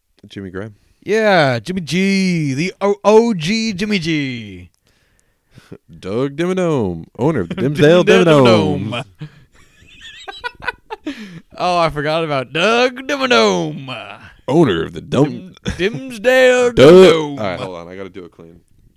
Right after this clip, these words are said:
Speaker 1: Doug Dimmadome, owner of the Dimsdale Dimmadomes.
Speaker 2: <laughs> What a great character.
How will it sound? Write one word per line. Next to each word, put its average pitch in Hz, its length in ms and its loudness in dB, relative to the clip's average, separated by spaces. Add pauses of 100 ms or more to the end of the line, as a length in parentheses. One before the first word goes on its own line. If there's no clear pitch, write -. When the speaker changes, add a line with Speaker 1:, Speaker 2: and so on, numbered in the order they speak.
(180)
Speaker 1:
Doug 110 560 8
Dimmadome, 135 600 4
owner 160 280 2
of 85 80 -8
the 82 60 -14
Dimsdale 165 680 2
Dimmadomes. 95 1000 -2
Speaker 2:
<laughs> - 40 -20 (640)
What 160 160 -10
a 165 60 -16
great 110 280 -14
character. 104 560 -14